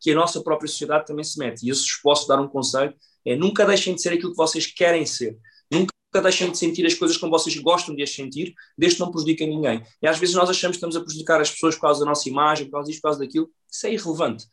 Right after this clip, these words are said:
Aqui é que nós temos que ser sinceros, temos que ser bons e aqui temos que pensar com cabeça, tronco e membros e perceber o que é que podemos fazer melhor para o próximo.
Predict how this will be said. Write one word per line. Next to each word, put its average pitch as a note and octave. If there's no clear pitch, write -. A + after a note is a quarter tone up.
Aqui -
é G#3
que G#3
nós F3
temos E3
que -
ser D#3+
sinceros, D3+
temos C#3+
que -
ser C3+
bons E3
e D#3
aqui D#3
temos D3+
que -
pensar C#3+
com C#3+
cabeça, C#3+
tronco C#3
e B2+
membros C#3+
e C3+
perceber D3
o -
que D3+
é -
que D#3
podemos D3
fazer C#3
melhor C#3
para C#3
o B2+
próximo. A#2